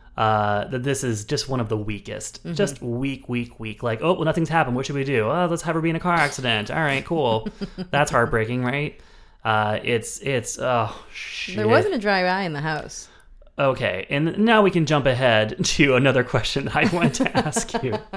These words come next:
Speaker 1: So, yeah, so as we're at the screening, there's sniffling happening all around us.
Speaker 2: Mm-hmm.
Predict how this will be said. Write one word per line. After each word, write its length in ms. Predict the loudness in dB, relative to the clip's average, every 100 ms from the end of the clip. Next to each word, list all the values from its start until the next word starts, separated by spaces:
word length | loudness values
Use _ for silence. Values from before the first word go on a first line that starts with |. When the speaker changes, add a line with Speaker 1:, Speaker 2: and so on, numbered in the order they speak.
| -14 -12 -4 -2 -2 -2 -2 -4 -6
Speaker 1:
So, 500 | -4 6 8 10 8
yeah, 300 | 4 2 0
so 280 | 0 2 2
as 260 | 2 2
we're 80 | 2
at 80 | 0
the 80 | -2
screening, 720 | -4 -4 -4 -4 -4 -6 -4
there's 300 | -2 0 0
sniffling 460 | -2 -2 -2 -4 -4
happening 420 | -4 -4 -4 -2
all 220 | -2 0
around 340 | -2 -6 -6
us. 280 | -8 -8 -10 -10 -6
Speaker 2:
Mm-hmm. 280 | -4 -4